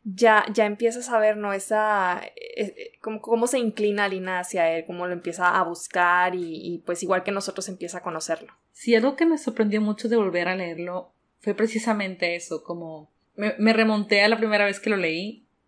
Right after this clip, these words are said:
Speaker 2: y que estaba de que, "Ay, el Darkling,
Speaker 1: Sí,
Speaker 2: lo
Speaker 1: claro.
Speaker 2: amo", ¿no? <laughs> Entonces, como que me remonté a ese momento, a la primera lectura, y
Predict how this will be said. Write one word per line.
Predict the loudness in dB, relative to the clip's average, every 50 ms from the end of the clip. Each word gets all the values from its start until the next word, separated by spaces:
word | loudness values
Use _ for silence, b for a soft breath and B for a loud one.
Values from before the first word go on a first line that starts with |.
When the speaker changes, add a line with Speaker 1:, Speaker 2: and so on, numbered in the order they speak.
| _
Speaker 2:
y | -8 -6 -4
que | -4
estaba | -4 -4 -4 -4 -4
de | -4 -4
que, | -4 -6 -4 -4
"Ay, | -2 0 0 0 0 -2 -4 -8
el | -8 -2
Darkling, | 2 4 4 4 2 0 -2 0 0
Speaker 1:
Sí, | 6 8 8 8
Speaker 2:
lo | 8
Speaker 1:
claro. | 6 4 4 4 4 4
Speaker 2:
amo", | 0 -2 -2 -2 0 0
¿no? | 0 2 2 2 2 2 2
<laughs> | 2 4 6 6
Entonces, | 4 6 4 2 2 4 6 6 6 4 2 B B B B B B B B _ 0
como | 2 2 4 4
que | 4 4
me | 6 6
remonté | 6 4 4 2 0 2 4 4
a | 4 4
ese | 4 2 -2 -4
momento, | -4 -2 -2 -2 -2 -2 -2 -2 -2 0 0 0 -2
a | -2
la | -2 -2
primera | -2 -2 -2 -2 0 0
lectura, | -2 -2 -4 -2 0 2 2 2 2 0 0 -4 -8 -10
y | -8 -6 -6 -6 -6 -8 -10 -10 -10